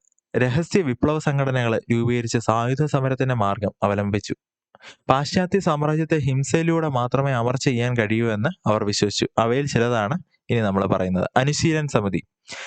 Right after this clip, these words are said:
ബംഗാളിലാണ് രൂപീകരിച്ചത്. നേതൃത്വം നൽകിയത് സച്ചീന്ദ്രനാഥ്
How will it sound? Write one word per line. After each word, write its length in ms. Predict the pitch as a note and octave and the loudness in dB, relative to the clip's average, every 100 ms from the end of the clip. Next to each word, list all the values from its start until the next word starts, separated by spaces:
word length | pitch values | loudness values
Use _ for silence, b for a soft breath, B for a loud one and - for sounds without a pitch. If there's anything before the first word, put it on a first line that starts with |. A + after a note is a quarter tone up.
| B B B B _ - | B B B B _ 0
ബംഗാളിലാണ് 640 | D3 D3+ E3 D#3 A#2 G2+ - _ _ B2 | 2 2 0 0 -2 -4 -6 _ _ 0
രൂപീകരിച്ചത്. 640 | C3 B2 B2 A2 A2 F#2 - _ _ | 2 2 0 0 -2 -2 -6 _ _
നേതൃത്വം 460 | C3 C3 D#3 D#3 D#3+ | -2 0 0 0 0
നൽകിയത് 360 | D3+ C3 C3+ F3+ - - | 0 0 0 -2 -4 -6
സച്ചീന്ദ്രനാഥ് 880 | - C#3 - F#3+ F#3 F3+ E3 C#3+ B2+ | 0 0 2 0 0 0 0 -2 -2